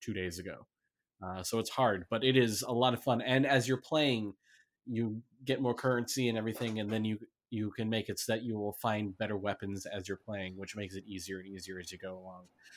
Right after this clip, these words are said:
And you'll unlock different characters who play the game a little bit differently.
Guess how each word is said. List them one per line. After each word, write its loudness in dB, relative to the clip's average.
And 2
you'll 8
unlock 4
different 0
characters 0
who -2
play 0
the -2
game -2
a -4
little -2
bit -8
differently. -8